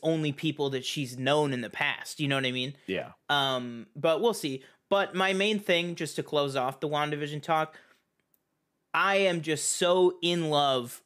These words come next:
Speaker 1: with Paul Bettany as the Vision. If anybody has not seen Manhunt, the Unabomber show that came out a couple years back with Paul Bettany in it, go see that. Also, A Knight's Tale,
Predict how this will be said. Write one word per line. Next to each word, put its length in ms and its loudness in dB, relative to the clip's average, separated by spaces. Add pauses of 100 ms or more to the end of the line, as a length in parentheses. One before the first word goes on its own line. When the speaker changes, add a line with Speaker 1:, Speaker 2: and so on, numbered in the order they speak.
Speaker 1:
with 480 0 (380)
Paul 300 2
Bettany 640 -2
as 340 0
the 120 -2
Vision. 480 -4
If 260 -8
anybody 440 0
has 160 -4
not 260 -2
seen 340 -6 (520)
Manhunt, 840 -2 (120)
the 100 2 (100)
Unabomber 640 0
show 260 2
that 120 -4
came 220 -2
out 140 0
a 40 -4
couple 280 -2
years 240 -2
back 300 0
with 140 -6
Paul 200 0
Bettany 340 0
in 100 0
it, 220 -2 (840)
go 240 4
see 260 -4
that. 280 2
Also, 420 2
A 100 2
Knight's 340 0
Tale, 380 0